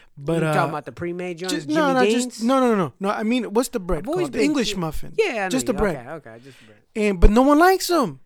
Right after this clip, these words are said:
Speaker 2: I love them shits. That's
Speaker 1: No
Speaker 2: all
Speaker 1: one
Speaker 2: I
Speaker 1: likes
Speaker 2: eat
Speaker 1: 'em.
Speaker 2: for breakfast.
Speaker 1: Okay, so this is
Speaker 2: <laughs> That's
Speaker 1: what I started
Speaker 2: all I
Speaker 1: doing.
Speaker 2: eat for breakfast.
Speaker 1: I started, I bought one of these other little, li-, this little yellow rubber thing where you put on and makes the egg like that shit
Speaker 2: Oh,
Speaker 1: that,
Speaker 2: I know
Speaker 1: um,
Speaker 2: what you're
Speaker 1: they
Speaker 2: talking
Speaker 1: do at
Speaker 2: about, like a
Speaker 1: McDonald's.
Speaker 2: mold. Yeah,
Speaker 1: Yeah,
Speaker 2: yeah, yeah,
Speaker 1: like a
Speaker 2: yeah.
Speaker 1: mold, right?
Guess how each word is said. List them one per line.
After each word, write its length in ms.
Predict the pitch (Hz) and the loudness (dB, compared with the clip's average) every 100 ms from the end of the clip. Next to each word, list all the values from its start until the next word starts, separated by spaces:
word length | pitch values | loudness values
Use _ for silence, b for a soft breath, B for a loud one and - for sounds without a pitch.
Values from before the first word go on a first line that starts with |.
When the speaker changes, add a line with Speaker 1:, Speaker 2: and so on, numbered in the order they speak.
| _ - | _ -14
Speaker 2:
I 60 | |
love 300 | 330 403 440 | -10 -8 -8
them 160 | 247 180 | -8 -8
shits. 320 | - 214 160 165 | -12 -12 -8 -2
That's 160 | 214 262 | 2 4
Speaker 1:
No 140 | 339 | 6
Speaker 2:
all 140 | 349 349 | 6 8
Speaker 1:
one 60 | |
Speaker 2:
I 60 | 349 | 6
Speaker 1:
likes 100 | 302 | 4
Speaker 2:
eat 80 | 285 | 0
Speaker 1:
'em. 80 | 202 | -2
Speaker 2:
for 80 | 196 | -2
breakfast. 480 | 254 330 - 151 | 0 -2 -4 -6
Speaker 1:
Okay, 260 | 214 214 254 | -2 0 0
so 220 | - 220 | 2 0
this 160 | 185 277 | 2 2
is 40 | |
Speaker 2:
<laughs> 0 | |
That's 120 | 262 262 | 4 4
Speaker 1:
what 80 | |
I 80 | 254 | 4
started 320 | 254 262 254 | 4 2 2
Speaker 2:
all 60 | 220 | 0
I 60 | 185 | -2
Speaker 1:
doing. 80 | 196 | -4
Speaker 2:
eat 80 | |
for 100 | 190 | -14
breakfast. 460 | 165 170 160 143 135 | -14 -12 -12 -16 -10
Speaker 1:
I 140 | 208 233 | -2 -2
started, 380 | - 240 196 - | 2 0 0 -6
I 100 | 185 | -6
bought 220 | 165 196 | -2 -2
one 120 | 202 202 | 0 0
of 60 | |
these 120 | 180 | 0
other 220 | 185 190 190 | -2 -2 0
little, 340 | 196 180 - | 0 0 -2
li-, 240 | 208 165 170 | -4 -4 -4
this 240 | 175 156 147 | -8 -12 -10
little 220 | 165 175 | -6 -4
yellow 360 | 156 160 190 190 | -2 -2 0 0
rubber 380 | 156 175 190 220 | 0 -2 -2 -4
thing 340 | - 240 240 | -4 -4 -2
where 140 | 190 170 | -4 -4
you 80 | |
put 240 | 156 214 208 | -6 -8 -6
on 120 | 196 | -6
and 80 | 175 | -6
makes 160 | 185 - | -8 -10
the 200 | 226 233 | -16 -14
egg 220 | 196 170 | -12 -10
like 280 | 185 180 - | -10 -10 -12
that 200 | 175 160 | -12 -8
shit 120 | 160 | -4
Speaker 2:
Oh, 240 | 180 190 180 | -2 0 0
Speaker 1:
that, 40 | |
Speaker 2:
I 80 | 180 | 0
know 80 | 165 | -2
Speaker 1:
um, 40 | |
Speaker 2:
what 100 | 156 | -2
you're 80 | 151 | -4
Speaker 1:
they 60 | 165 | -6
Speaker 2:
talking 80 | 156 | -4
Speaker 1:
do 100 | 185 | -2
at 40 | |
Speaker 2:
about, 40 | 175 | -4
like 120 | 156 | -4
a 20 | |
Speaker 1:
McDonald's. 460 | 180 190 214 - 147 | -2 0 2 2 0
Speaker 2:
mold. 160 | 131 | -4
Yeah, 200 | 147 156 | -4 -2
Speaker 1:
Yeah, 120 | 190 202 | 2 4
Speaker 2:
yeah, 300 | 185 165 151 | 4 2 0
yeah, 60 | |
Speaker 1:
like 100 | 160 | -2
a 20 | 165 | 0
Speaker 2:
yeah. 80 | |
Speaker 1:
mold, 300 | 185 220 190 | 6 6 6
right? 260 | 165 196 | 2 -2